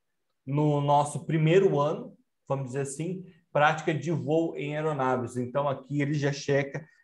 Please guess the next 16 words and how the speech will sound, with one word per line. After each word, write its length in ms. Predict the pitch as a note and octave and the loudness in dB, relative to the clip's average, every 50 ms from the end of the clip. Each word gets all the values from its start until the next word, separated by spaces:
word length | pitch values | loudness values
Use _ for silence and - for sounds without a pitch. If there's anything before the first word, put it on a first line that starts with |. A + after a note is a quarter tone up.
| _ _ | _ _
a 100 | - C3 | -2 -2
primeira 520 | C3 - - D3+ D3 C#3+ C3+ C3+ C#3 C#3+ C#3+ | -2 -2 -4 -4 -4 -2 -2 0 2 2 2
habilitação 840 | C3+ C#3+ D3 D3 D3 - D#3 D3+ - - - C3 B2+ C3 B2+ C3 - - - _ _ _ _ _ _ _ _ _ | 0 0 -4 -8 -6 -6 -6 -8 -8 -6 -4 -4 -4 -4 -4 -8 -12 -16 -20 _ _ _ _ _ _ _ _ _
de 120 | C3 - | -12 -8
piloto 360 | - C#3+ C3 C3 C3 C3 C3 | -6 -2 2 4 4 2 2
privado, 520 | C3 C#3+ D3 A#2 A2+ G2 G2 G2+ - - - _ _ _ _ _ | -2 -6 -6 -4 -4 -4 -6 -8 -12 -18 -20 _ _ _ _ _
né? 320 | A2+ A2 A2+ A#2 A#2 - - - _ _ _ | -8 -8 -6 -8 -8 -10 -16 -20 _ _ _
Desde 360 | - A#2+ B2 A#2+ A#2 A#2+ - - | -2 2 2 4 2 2 -2 -4
que 100 | - B2 | -4 -6
ele 140 | A#2 G2+ | -6 -4
tenha 180 | - A#2 G#2+ F#2+ | -6 -6 -6 -6
passado 380 | - G2 - - G2+ G2 G#2+ A#2 | -8 -12 -12 -10 -10 -6 -2 0
na 120 | C#3+ F3 | 2 2
banca 460 | F3+ D#3 D3+ D#3 E3+ F#3 F#3 F#3 G3+ - | 2 4 2 2 2 2 0 -4 -6 -6
e 120 | A#2+ A2+ | -6 -8
feito 580 | - - - C#3+ C#3+ D3 D3+ - - D#3+ E3 | -8 -4 -4 -4 -2 -4 -4 -6 -10 -10 -12